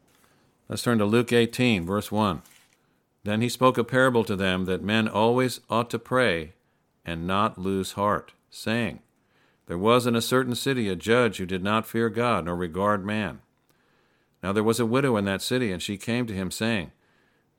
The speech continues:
"Get justice for me from mine adversary." And he would not for a while. But afterward he said within himself, "Though I do not fear God nor regard man, yet because this widow troubles me,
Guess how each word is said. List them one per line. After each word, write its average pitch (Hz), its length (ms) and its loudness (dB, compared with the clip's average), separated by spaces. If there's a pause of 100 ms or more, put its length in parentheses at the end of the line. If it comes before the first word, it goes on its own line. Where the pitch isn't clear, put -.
"Get 135 240 -2
justice 131 440 0
for 104 120 -4
me 98 160 -2
from 107 200 -2
mine 113 200 0
adversary." 104 680 -2 (440)
And 87 100 -8
he 123 60 -2
would 123 180 0
not 127 280 0
for 87 160 -4
a 80 40 -2
while. 69 380 -10 (580)
But 90 120 -6
afterward 98 540 0
he 98 100 -6
said 117 260 0
within 104 240 -2
himself, 80 500 -6 (880)
"Though 98 140 -2
I 123 120 2
do 139 100 -2
not 135 280 0
fear 131 200 0
God 117 480 2
nor 92 120 -2
regard 101 520 0
man, 98 400 -4 (340)
yet 95 160 -6
because 123 440 0
this 123 200 -2
widow 107 360 2
troubles 117 440 -2
me, 73 220 -10